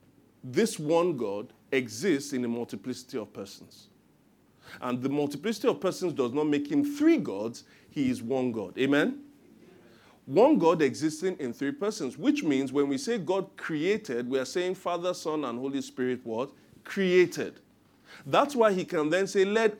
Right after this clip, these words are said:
us make man in our image." What does this tell us fundamentally? It means that for the creation of the world to have happened, for the productivity of this world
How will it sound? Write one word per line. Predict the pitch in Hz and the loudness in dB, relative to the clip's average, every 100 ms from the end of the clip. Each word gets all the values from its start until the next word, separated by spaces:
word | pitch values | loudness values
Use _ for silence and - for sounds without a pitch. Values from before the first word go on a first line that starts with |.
| - _ - | -10 _ 10
us | 302 311 175 175 208 - - - _ _ 120 | 12 12 12 6 4 -2 -10 -16 _ _ -6
make | 151 180 254 185 175 208 - - _ _ _ | 0 4 6 6 6 2 -4 -20 _ _ _
man | 117 185 208 151 156 165 | 0 4 6 6 4 2
in | 151 135 131 | 0 0 0
our | 143 143 156 165 180 - _ _ _ | 2 4 6 4 2 -4 _ _ _
image." | 185 185 160 113 - - - _ _ 135 | 4 4 4 0 -6 -18 -20 _ _ 0
What | 311 349 | 2 4
does | 233 165 | 4 2
this | 202 | -2
tell | - 180 135 | 0 0 0
us | |
fundamentally? | - 135 120 113 120 113 101 98 _ _ _ - - - - | -4 -4 -4 -2 -4 -6 -12 -16 _ _ _ -20 -20 -14 0
It | 190 202 | 0 4
means | 233 320 330 311 147 | 6 8 8 6 2
that | 151 147 165 190 - _ _ _ - | 2 2 2 -2 -12 _ _ _ -20
for | - 226 202 | 2 4 6
the | 196 | 4
creation | 196 - 208 269 - 320 294 | 2 2 2 4 2 2 2
of | 185 | 4
the | 143 | 0
world | 135 165 185 185 | 2 2 2 0
to | 147 | -4
have | 120 | -4
happened, | 143 139 98 104 | -6 -8 -10 -6
for | 160 | -4
the | 156 | -4
productivity | - 190 190 190 320 294 196 202 | 0 2 2 -2 -2 -2 -2 0
of | 180 139 | 0 2
this | 285 - | 0 0
world | 175 202 196 117 104 | 2 4 4 4 -2